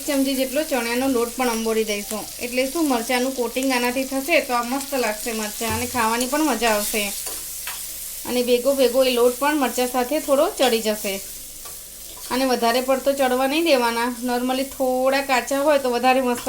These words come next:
લાગશે. હવે આમાં આપણે થોડું ધાણા જીરું અને થોડું મીઠું અંબોરી દઈશું અને બે મિનિટ માટે ચડવા દઈશું, વધારે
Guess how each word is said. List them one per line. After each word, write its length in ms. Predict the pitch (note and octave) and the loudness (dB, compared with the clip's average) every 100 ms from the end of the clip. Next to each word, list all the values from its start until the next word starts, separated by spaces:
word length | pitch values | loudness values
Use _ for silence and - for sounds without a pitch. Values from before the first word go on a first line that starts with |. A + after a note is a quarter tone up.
| A3+ | 0
લાગશે. 320 | G3+ - G#3+ G3+ - - - - - - - - - - - - - - - - - - - - - | 0 -4 -8 -8 -12 -16 -14 -12 -14 -18 -20 -20 -20 -18 -18 -18 -20 -20 -20 -20 -20 -20 -20 -20 -12
હવે 200 | A#3+ C4 C4+ | -6 -2 -2
આમાં 220 | B3+ D4+ | -2 -2
આપણે 260 | B3 A#3 A#3 B3 - - - - - - - - - - - - - - - - - - - - - - - | -4 -4 -4 -4 -10 -20 -20 -20 -20 -20 -20 -20 -20 -20 -20 -20 -20 -20 -20 -20 -20 -20 -20 -20 -20 -18 -6
થોડું 240 | B3+ B3+ | -4 -2
ધાણા 240 | A#3 G#3+ A#3 | -2 -2 -2
જીરું 260 | B3+ B3+ C#4+ D4+ - - - - - - - - - - - - - - - - | -2 -2 -2 -4 -14 -20 -20 -20 -20 -20 -20 -20 -20 -20 -20 -20 -20 -20 -20 -10
અને 140 | D4+ F4+ | -6 -4
થોડું 260 | D4+ C#4 C#4 | -2 0 0
મીઠું 280 | B3+ - D4 | 0 -2 -4
અંબોરી 300 | C4 A3+ G#3 G3+ | -2 -2 -6 -8
દઈશું 320 | G3 G#3+ G#3+ - - - - - - - - - - - - - - - - - - - | -8 -10 -12 -12 -18 -18 -16 -14 -10 -10 -10 -16 -18 -18 -14 -12 -12 -14 -20 -20 -20 -10
અને 100 | C4 B3 | -6 0
બે 60 | D#4 E4 | 2 4
મિનિટ 240 | C#4 C4 B3+ | 2 0 0
માટે 200 | B3 B3+ C4+ | 0 0 0
ચડવા 300 | C4 G#3+ G#3+ | 2 2 0
દઈશું, 240 | G#3+ A#3 A3+ | 0 -2 0
વધારે 320 | A3+ B3 C#4 | 4 4 4